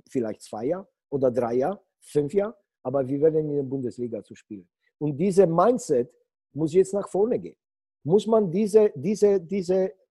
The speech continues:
das, da muss man schon eine Vision und im Kopf haben, wir werden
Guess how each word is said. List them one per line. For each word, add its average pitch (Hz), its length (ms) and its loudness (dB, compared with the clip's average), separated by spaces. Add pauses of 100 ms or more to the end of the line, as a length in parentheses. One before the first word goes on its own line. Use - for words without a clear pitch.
(240)
das, 165 300 -4
da 165 100 0
muss 214 240 -2
man 220 160 0
schon 208 480 0
eine 160 340 0
Vision 156 600 2
und 170 240 -4
im - 160 -4
Kopf - 280 0
haben, 214 380 2 (300)
wir 220 300 4
werden 208 460 6